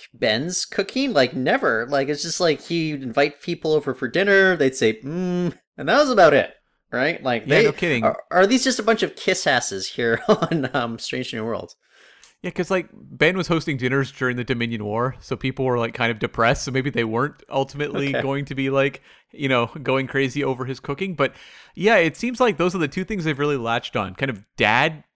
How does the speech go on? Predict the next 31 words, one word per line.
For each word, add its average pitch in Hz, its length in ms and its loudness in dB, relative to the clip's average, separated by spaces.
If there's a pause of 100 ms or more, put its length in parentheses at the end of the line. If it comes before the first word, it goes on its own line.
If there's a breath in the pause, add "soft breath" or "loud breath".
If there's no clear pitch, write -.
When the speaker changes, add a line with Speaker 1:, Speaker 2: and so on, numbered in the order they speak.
(160)
Speaker 2:
references 175 680 -2
slash 165 400 -2
jokes 160 520 -2 (100)
and 123 460 -4 (160)
cooking, 104 400 -4 (240)
which, - 340 -6 (280 soft breath)
you 123 120 -6
know 135 140 2
what? 170 280 0 (260 soft breath)
You 117 220 -4
watch 190 260 -4
Jeffrey 175 300 -2
Hunter 135 460 -2 (100)
in 117 140 -6
that 120 180 0
episode, 156 480 -6
The 165 60 -8
Cage, 143 460 -4
or 123 180 0
the 123 80 -10
Menagerie 123 460 -6
two-parter, 101 560 -8 (380 soft breath)
that 131 340 0
is 117 180 -2
not 120 300 0
a 113 60 -2
nailed-down 123 600 0
character 120 400 -2
with 117 100 -6
specific 123 600 -8
traits. - 500 -2